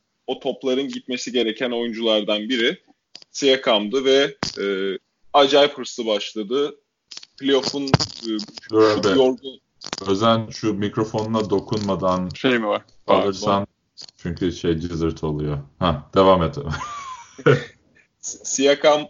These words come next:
Speaker 1: e, o şut sıkıntısını daha hafif çözmüş gibi. Yani bu sezon, e,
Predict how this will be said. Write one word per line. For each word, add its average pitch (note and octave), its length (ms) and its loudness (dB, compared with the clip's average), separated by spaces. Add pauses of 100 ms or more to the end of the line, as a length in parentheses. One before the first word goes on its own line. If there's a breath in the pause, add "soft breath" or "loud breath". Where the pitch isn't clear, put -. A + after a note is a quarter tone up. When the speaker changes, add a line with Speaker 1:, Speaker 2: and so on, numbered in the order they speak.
Speaker 1:
e, A2+ 200 -2
o B2+ 180 -2
şut - 320 -10 (100)
sıkıntısını C3+ 680 -8
daha B2 120 2
hafif C3 300 -14
çözmüş B2 440 -4
gibi. G#2+ 320 -8
Yani A#2+ 360 2 (420)
bu B2+ 80 -12
sezon, C#3 420 0
e, G#2+ 260 -6